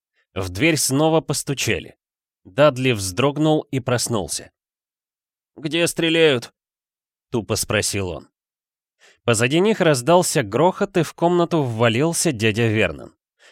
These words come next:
В руках он держал винтовку. Теперь всем стало ясно, что было в длинном тонком свертке, который он взял с собой. "Кто там?" — закричал он. "Предупреждаю вас, я вооружен!"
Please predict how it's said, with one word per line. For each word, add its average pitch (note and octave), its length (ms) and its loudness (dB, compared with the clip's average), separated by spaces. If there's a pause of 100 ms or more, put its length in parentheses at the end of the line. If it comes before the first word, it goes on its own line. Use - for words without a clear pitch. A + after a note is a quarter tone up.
В F2 140 -6
руках C3 400 0
он A#2 180 0
держал G#2+ 460 0
винтовку. A#2 640 -4 (340)
Теперь F3+ 300 0
всем F3 260 2
стало C3+ 320 2
ясно, E3+ 480 2
что - 320 -2
было D3+ 300 2
в A2+ 80 -4
длинном C3+ 560 0
тонком A2+ 420 0
свертке, D3+ 500 -4
который F3 480 0
он E3+ 220 0
взял A2+ 360 -2
с - 40 -2
собой. F2+ 500 -2 (2000)
"Кто D#3+ 300 4
там?" — C#3+ 360 4 (800)
закричал F#2+ 640 -2
он. - 200 -12 (280)
"Предупреждаю E3 720 4
вас, E3 260 2 (240)
я B2 220 0
вооружен!" E3+ 640 4